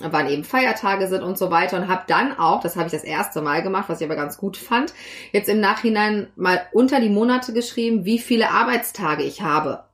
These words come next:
Ne? Also Samstag, Sonntag arbeiten wir in der Regel nicht, außer es ist wirklich ein großes Webinar oder so am Start oder wir launchen ein Produkt. Ähm, und hab mir dann die Tage aufgeschrieben und da hab ich schon relativ schnell gesehen, okay, klar, Sommerferien, sechs Wochen frei.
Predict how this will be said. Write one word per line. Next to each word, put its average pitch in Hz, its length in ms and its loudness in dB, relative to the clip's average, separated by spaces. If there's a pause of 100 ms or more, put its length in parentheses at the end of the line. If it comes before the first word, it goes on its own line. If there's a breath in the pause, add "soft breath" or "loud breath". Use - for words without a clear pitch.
(220)
Ne? 240 240 0
Also 165 340 2
Samstag, 175 340 0
Sonntag 175 320 0
arbeiten 170 280 2
wir 160 100 -2
in 165 60 -4
der 156 100 0
Regel 151 260 2
nicht, 196 460 2
außer 170 240 0
es 165 80 -2
ist - 100 -10
wirklich 170 280 -2
ein 170 60 -2
großes 165 340 0
Webinar 208 500 2
oder 190 160 2
so 190 80 0
am 185 160 -2
Start 180 220 -2
oder 165 140 0
wir 156 80 4
launchen 165 360 -2
ein - 20 -12
Produkt. - 400 -4 (640 loud breath)
Ähm, 208 400 2
und 214 100 2
hab 202 120 2
mir 214 80 0
dann 190 120 2
die 202 80 0
Tage 190 300 0
aufgeschrieben 240 480 0
und 226 60 2
da 196 80 4
hab 196 60 0
ich 208 60 -4
schon 202 120 -4
relativ 226 300 0
schnell 208 200 0
gesehen, 175 460 2
okay, 214 400 0
klar, 190 260 2
Sommerferien, 214 720 0
sechs 180 300 -2
Wochen 170 260 0
frei. 170 540 0